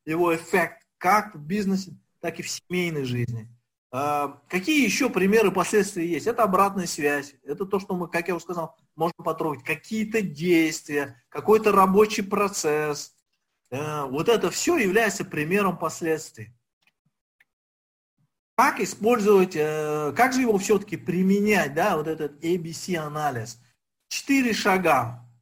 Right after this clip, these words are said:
Первый, нужно, как я уже сказал, определить поведение. Какое поведение мне важно? Опять же, вот здесь начинается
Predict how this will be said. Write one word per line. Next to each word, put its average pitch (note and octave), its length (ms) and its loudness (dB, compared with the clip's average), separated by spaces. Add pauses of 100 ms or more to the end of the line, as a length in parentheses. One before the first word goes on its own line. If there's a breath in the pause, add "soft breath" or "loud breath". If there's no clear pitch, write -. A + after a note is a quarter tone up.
Первый, D#4 420 -2
нужно, F#3+ 440 0
как D#3+ 220 -4
я F#3 80 0
уже E3 120 -4
сказал, F#3+ 340 -2
определить E3+ 760 -4
поведение. D#3+ 840 -4
Какое G#3 580 -2 (160 loud breath)
поведение F3 560 0
мне E3 220 -2
важно? E3+ 500 2
Опять A3+ 300 0
же, G3 80 2
вот F3 120 -2
здесь A#3+ 320 -6
начинается F#3+ 760 -6